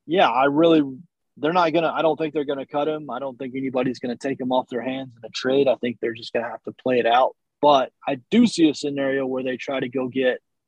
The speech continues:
another guy that can at least split time with him. You know, if Duvall and Rosario are gonna split time, I really wouldn't be surprised if they went out and got another left-handed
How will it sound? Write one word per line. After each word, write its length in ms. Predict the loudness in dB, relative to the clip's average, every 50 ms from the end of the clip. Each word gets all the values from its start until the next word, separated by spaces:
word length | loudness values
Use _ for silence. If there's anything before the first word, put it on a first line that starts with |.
| _ _ _ _ _ _ _ _ _ _ _
another 680 | -6 -2 2 2 2 2 2 0 -2 -4 -6 -8 -10 -14 _ _ _
guy 420 | 0 2 4 4 4 4 2 0 -2 -4
that 260 | -4 -4 -4 -6 _
can 200 | -10 -8 -6 -4
at 140 | -6 -4 -4
least 380 | -2 0 0 0 -2 -4 -12 _ _ _ _ _ _ _
split 480 | _ -14 -12 -12 -10 0 2 2 2 2 -2
time 280 | -2 0 0 2 2 0
with 120 | -2 -4
him. 300 | -4 -6 -8 -8 -6 -4
You 60 | -2
know, 180 | 0 2 2 0
if 100 | 0 -2
Duvall 360 | -8 -2 2 4 6 6 6
and 80 | 6 4
Rosario 500 | 2 4 4 6 6 6 6 4 2 0
are 120 | -2 -4
gonna 200 | -6 -8 -10 -10
split 320 | -14 -16 _ -8 -8 -8 -8
time, 400 | -10 -8 -8 -6 -6 -8 -10 -12 _ _ _ _ _ _ _ _ _ _ _ _ _
I 100 | 0 2
really 380 | 2 4 6 6 8 8 8 8
wouldn't 280 | 6 4 2 2 2
be 80 | 0 0
surprised 560 | 0 -2 -12 -6 -4 -2 -2 -2 -2 -6 -10
if 80 | -14 _
they 100 | -10 -8
went 220 | -6 -6 -6 -4
out 140 | -6 -6 -8
and 60 | -6
got 200 | -4 -2 -2 -2
another 360 | -2 -2 -4 -6 -6 -6 -8
left-handed 720 | -6 -6 -6 -6 -6 -8 -10 -8 -8 -4 -2 -2 -4 -4